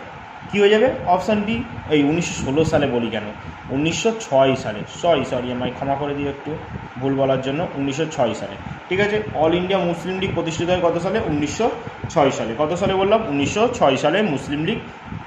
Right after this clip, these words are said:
তৈরি হয়েছিল। কোথায় তৈরি হয়েছিল? ঢাকাতে তৈরি হয়েছিল। তৈরি কে করেছিল? সলিমুল্লাহ, সলিমুল্লাহ, সলিমুল্লাহ তৈরি করেছিল, ঠিক আছে? অল ইন্ডিয়া মুসলিম লীগ প্রতিষ্ঠিত হয়েছিল ঢাকাতে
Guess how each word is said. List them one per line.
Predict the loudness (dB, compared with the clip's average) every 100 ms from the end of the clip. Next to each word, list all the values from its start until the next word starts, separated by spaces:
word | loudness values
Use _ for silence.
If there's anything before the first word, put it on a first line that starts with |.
| -2
তৈরি | 2 4 6
হয়েছিল। | 4 0 -6 -8 -10 -6
কোথায় | 2 6 6
তৈরি | 6 4
হয়েছিল? | 2 2 -2 -2 -6 2
ঢাকাতে | 4 4 2
তৈরি | -2 -4 -4
হয়েছিল। | -8 -10 -12 -12 -12 -2
তৈরি | 0 2
কে | 4
করেছিল? | 4 4 4 4 2 -2 2
সলিমুল্লাহ, | 4 4 2 0 -2 -8 -8 -6 0
সলিমুল্লাহ, | 2 2 2 2 4 4 2 -6 -10 -10 -4
সলিমুল্লাহ | 0 0 2 2 4 4
তৈরি | 2 0
করেছিল, | 2 2 2 -2
ঠিক | -2 -2
আছে? | 0 -2 -4 -4
অল | 0 2
ইন্ডিয়া | 2 2
মুসলিম | 0 -2 -2 0
লীগ | 0 0
প্রতিষ্ঠিত | -2 -2 0
হয়েছিল | 2 2 0 0
ঢাকাতে | 0 0 0